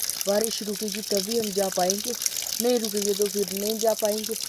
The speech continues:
अभी मैं खाना खाने के लिए आया था रसोई में, तो अभी मैंने खाना खा लिया है, अभी चलते हैं और सो जाते हैं guys। बारिश ही एक बहुत ज़्यादा हो रही है, जब बारिश रुकेगी तब उठेंगे। अभी मैंने video edit करनी है, Video edit नहीं की है, फिर upload करनी है, उसके बाद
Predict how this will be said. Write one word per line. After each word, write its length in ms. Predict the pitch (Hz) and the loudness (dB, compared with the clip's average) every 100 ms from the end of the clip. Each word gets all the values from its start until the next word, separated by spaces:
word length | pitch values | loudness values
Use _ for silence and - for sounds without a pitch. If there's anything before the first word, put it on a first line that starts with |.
| - | 2
अभी 160 | 202 214 | 4 4
मैं 180 | 220 214 | 2 2
खाना 280 | 214 220 | 2 0
खाने 240 | 208 208 214 | 0 0 0
के 120 | 208 | -2
लिए 160 | 214 220 | 2 4
आया 220 | 185 185 | 4 2
था 220 | 202 208 | 2 2
रसोई 340 | 190 - 202 208 | 2 2 2 2
में, 160 | 254 226 - - | 0 0 -4 2
तो 100 | 202 | 4
अभी 180 | 196 208 | 4 2
मैंने 220 | 214 214 | 2 2
खाना 260 | 202 196 208 | 2 4 4
खा 160 | 190 180 | 4 2
लिया 260 | 190 240 | 6 6
है, 60 | 214 - - - | 4 -2 -4 0
अभी 160 | 185 190 | 2 2
चलते 400 | - 196 180 214 | 4 2 4 0
हैं 200 | 226 226 - - | 0 -2 -4 -2
और 80 | 190 | -2
सो 260 | - - 208 | 0 0 2
जाते 300 | 190 175 180 | 2 0 -2
हैं 80 | 175 | 0
guys। 260 | 170 180 - | 2 0 2
बारिश 380 | 196 190 233 - | 6 6 6 6
ही 60 | 226 | 4
एक 80 | 190 | 2
बहुत 200 | 175 185 | 0 0
ज़्यादा 240 | 180 180 185 | 2 4 4
हो 100 | 175 | 2
रही 140 | 202 | 0
है, 60 | 185 | 2
जब 200 | 202 185 | 2 6
बारिश 380 | 190 202 214 202 | 8 8 4 -2
रुकेगी 440 | 190 220 214 240 - - - - | 0 0 2 0 0 -2 -4 6
तब 180 | 233 208 | 6 6
उठेंगे। 480 | 196 - 127 220 214 - - - - - | 2 2 0 2 0 0 -4 -4 -6 2
अभी 140 | 208 208 | 4 6
मैंने 260 | 208 208 208 | 6 6 6
video 280 | 208 208 214 | 6 10 10
edit 220 | 208 214 | 8 6
करनी 360 | 196 190 202 | 6 6 6
है, 80 | 208 - - - 196 | 4 2 -8 -6 0
Video 300 | 185 185 185 | 4 6 8
edit 260 | 190 - | 6 4
नहीं 140 | 190 180 | 0 2
की 180 | 185 | 2
है, 100 | 180 | 2
फिर 200 | 175 180 | 2 2
upload 380 | 180 - 185 185 | 0 2 4 4
करनी 380 | - 180 160 165 | 6 4 6 2
है, 80 | 170 | 4
उसके 300 | 170 - 165 | 2 0 -4
बाद 400 | 160 - - - | -4 -6 -8 -8